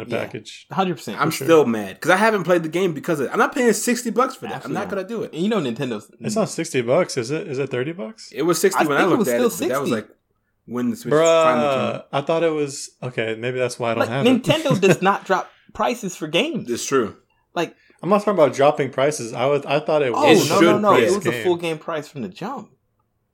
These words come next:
Speaker 3: Yeah.
Speaker 1: Yeah, that's dumb.
Speaker 2: Oh.
Speaker 3: Nine ninety-nine.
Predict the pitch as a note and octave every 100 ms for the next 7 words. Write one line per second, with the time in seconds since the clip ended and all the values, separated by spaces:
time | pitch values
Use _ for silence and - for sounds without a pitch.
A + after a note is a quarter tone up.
0 | _ _ _ _ _ - F2+ - - B2+
1 | A2 G#2+ - A2+ G#2+ G#2+ F#2+ - - _
2 | A2+ B2 B2 A#2+ A2 A2 G#2 F#2+